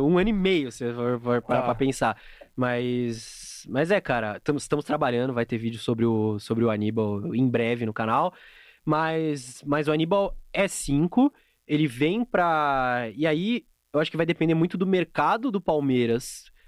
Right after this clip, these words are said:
Speaker 1: é, até a temporada que vem, pra entender qual que vai ser a função do Zé Rafael. Porque o Abel tá gostando dele de cinco,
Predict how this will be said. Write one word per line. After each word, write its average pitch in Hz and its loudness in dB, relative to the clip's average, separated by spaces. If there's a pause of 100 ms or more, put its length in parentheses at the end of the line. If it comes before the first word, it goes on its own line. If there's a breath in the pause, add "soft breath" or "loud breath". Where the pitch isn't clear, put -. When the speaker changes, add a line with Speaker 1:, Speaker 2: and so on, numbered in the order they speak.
(200)
Speaker 1:
é, 113 0
até 117 -2
a 123 0
temporada 127 -2
que - -8
vem, 123 0
pra 185 0
entender 185 2
qual 175 0
que - -12
vai 190 2
ser 180 0
a 185 0
função 190 0
do 190 2
Zé 190 2
Rafael. 190 0 (580 soft breath)
Porque 143 2
o 139 2
Abel 135 0
tá 143 0
gostando 143 2
dele 135 2
de 139 -6
cinco, 196 2